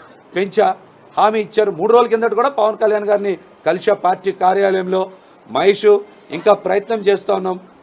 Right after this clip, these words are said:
ఖచ్చితంగా న్యాయం చేసే దిశగా నా కృషి నేను చేస్తానని" మాట్లాడారు. కూటమిలో భాగంగా పశ్చిమ నియోజకవర్గ అసెంబ్లీ సీటుని నాకు కేటాయించడమే న్యాయం, ధర్మం.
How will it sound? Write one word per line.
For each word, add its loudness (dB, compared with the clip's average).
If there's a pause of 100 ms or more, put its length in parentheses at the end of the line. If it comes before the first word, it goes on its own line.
(140)
ఖచ్చితంగా 0
న్యాయం 0
చేసే 2
దిశగా 2 (300)
నా -2
కృషి -6
నేను -6
చేస్తానని" 0
మాట్లాడారు. -6 (680)
కూటమిలో 0
భాగంగా 4 (1120)
పశ్చిమ -4
నియోజకవర్గ 0 (180)
అసెంబ్లీ -4
సీటుని -4 (2000)
నాకు 4 (140)
కేటాయించడమే 4
న్యాయం, 0
ధర్మం. -4